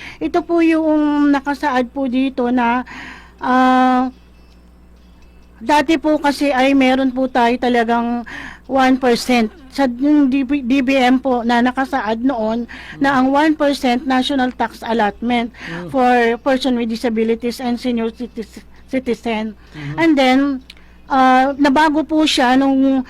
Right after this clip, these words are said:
Speaker 1: ah, year twenty thirteen na ang nakalagay po ay yung sa provision of General Appropriation Act na
Speaker 2: Mm.
Speaker 1: sa gaa,
Speaker 2: Mm.
Speaker 1: na nakalagay po ay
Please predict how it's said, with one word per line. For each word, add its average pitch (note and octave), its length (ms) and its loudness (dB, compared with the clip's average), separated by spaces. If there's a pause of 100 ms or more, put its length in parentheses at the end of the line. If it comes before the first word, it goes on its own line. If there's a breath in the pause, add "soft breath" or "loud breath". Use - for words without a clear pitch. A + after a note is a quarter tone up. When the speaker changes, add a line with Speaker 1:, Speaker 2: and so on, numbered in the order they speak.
(200 loud breath)
Speaker 1:
ah, C4+ 160 2
year D4+ 240 4
twenty C#4+ 400 0
thirteen C4 800 0 (320 loud breath)
na C#4 400 2
ang C#4+ 80 4
nakalagay D4 560 2
po A#3 400 0 (400 soft breath)
ay D4 160 4 (480)
yung D4+ 80 4
sa C#4+ 160 -2
provision C4+ 640 2
of B3 160 -2 (560 loud breath)
General D4+ 560 2
Appropriation B3+ 960 0
Act G#3+ 320 -6
na A#3 400 -2
Speaker 2:
Mm. D#3+ 240 -12
Speaker 1:
sa B3+ 80 2
gaa, A#3 560 -2 (160)
Speaker 2:
Mm. D#3 240 -12
Speaker 1:
na B3 100 4 (220)
nakalagay C#4 560 0
po C4+ 240 0
ay A#3+ 400 2